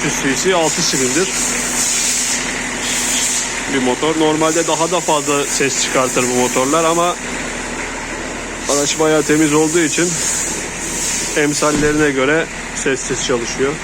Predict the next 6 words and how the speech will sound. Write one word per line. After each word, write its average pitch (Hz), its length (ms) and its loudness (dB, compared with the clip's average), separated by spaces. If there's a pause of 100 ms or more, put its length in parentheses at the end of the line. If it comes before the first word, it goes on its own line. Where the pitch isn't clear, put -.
(1040)
Bunlarda 151 400 2
cam 151 240 2
sunroof 156 440 2
yok. 165 180 4 (1200)
Makyajsız 135 720 -2
kasa 131 360 0